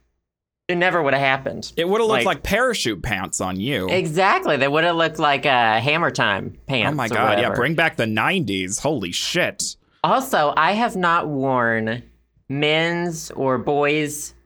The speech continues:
Speaker 1: pants probably since, um, probably, like, ten years. And I have pockets again.
Speaker 2: Oh my God.
Speaker 1: Like, I can't put anything in my skinny jean pockets 'cause they're, they're girl jeans.
Speaker 2: Mm-hmm.
Speaker 1: And, like, girls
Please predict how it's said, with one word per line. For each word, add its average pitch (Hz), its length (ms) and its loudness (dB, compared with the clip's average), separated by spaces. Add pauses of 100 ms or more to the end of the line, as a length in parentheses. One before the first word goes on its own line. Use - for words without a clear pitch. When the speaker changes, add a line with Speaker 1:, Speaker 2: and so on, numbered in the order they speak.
(100)
Speaker 1:
pants 135 680 -2 (160)
probably 175 580 0
since, 190 760 -2 (200)
um, 123 600 0
probably, 220 220 -2
like, 113 180 -2
ten 127 240 -2
years. 110 540 -4 (560)
And 165 260 0 (280)
I 175 100 2
have - 180 0
pockets 339 580 0
again. 139 600 2 (160)
Speaker 2:
Oh 139 460 0
my 127 220 -2
God. 107 580 -2 (280)
Speaker 1:
Like, 202 220 0
I 196 140 4
can't 226 240 -2
put 208 180 0
anything 160 480 0
in 123 100 0
my 120 140 2
skinny 120 320 -2
jean 110 220 -2
pockets 104 460 -2
'cause 170 180 -2
they're, 185 240 -2
they're 196 180 0
girl 269 240 0
jeans. 104 460 -4
Speaker 2:
Mm-hmm. 131 380 -4 (260)
Speaker 1:
And, 190 160 2
like, 170 200 2
girls 170 480 0